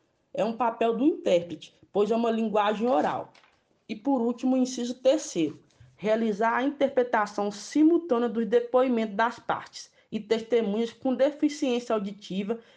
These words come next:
que se comunique por meio de língua brasileira de sinais ou equivalentes, quando assim for solicitado. É uma função do intérprete também, pois é uma linguagem oral.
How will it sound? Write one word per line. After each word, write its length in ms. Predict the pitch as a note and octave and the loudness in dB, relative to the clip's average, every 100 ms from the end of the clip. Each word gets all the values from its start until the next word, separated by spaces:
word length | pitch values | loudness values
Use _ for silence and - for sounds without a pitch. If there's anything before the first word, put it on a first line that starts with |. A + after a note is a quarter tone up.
| _ | _
que 140 | - | -4
se 160 | A3+ C#4+ | -2 -4
comunique 640 | C#4+ C#4+ C4 A#3+ A3 A#3 | -2 0 2 2 0 -2
por 240 | - B3 A3+ | -4 0 0
meio 260 | G#3+ A#3 | 4 2
de 120 | A3 A#3+ | 2 0
língua 260 | A#3 A#3+ | 2 2
brasileira 540 | B3 A#3+ A#3 A3 G#3+ G#3+ | 2 2 0 0 0 0
de 100 | - | -2
sinais 480 | D4+ C4 E3 C#3+ - _ _ - | 0 2 2 -2 -8 _ _ -2
ou 120 | G3 | 2
equivalentes, 800 | G#3+ G#3+ B3 B3+ C4 F3+ C#3+ - _ _ _ _ - | 2 2 2 4 4 2 0 -4 _ _ _ _ -4
quando 260 | A3 A#3 | -2 2
assim 320 | A#3+ A#3 - C4 | 0 0 -2 -2
for 240 | - B3 | 2 0
solicitado. 840 | B3 B3+ B3 D#4+ D#4 F3+ C3+ - - _ _ _ - | 2 0 2 0 2 -2 -4 -8 -16 _ _ _ -2
É 100 | F3+ | 0
uma 140 | A3 | 0
função 440 | A3 A#3+ A3+ A3+ G3 | -2 -4 -2 -2 2
do 100 | C#4 | 0
intérprete 600 | E4+ G#3 A3 G#3+ - - | 2 0 0 -2 -12 -2
também, 380 | B3 F3 - - _ _ - | 0 0 -4 -8 _ _ -2
pois 240 | F3+ G3 | 0 2
é 80 | G3+ | 0
uma 260 | G#3+ G3+ G3+ _ - | -2 -4 -8 _ -4
linguagem 560 | B3 G#3+ F#3 G3 G#3+ | 0 2 2 2 0
oral. 440 | G#3+ G#3+ D3+ - | 0 0 -2 -6